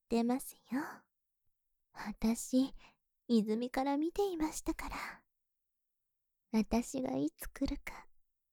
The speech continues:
楽しみで仕方がなかったんですか？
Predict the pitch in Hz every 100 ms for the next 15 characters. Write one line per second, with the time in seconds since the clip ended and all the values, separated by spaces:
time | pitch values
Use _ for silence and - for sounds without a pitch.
0 | _ _ - - 254 269 - 339 359 285
1 | - - 294 339 370 403 415 440 - 302
2 | 254 240 - -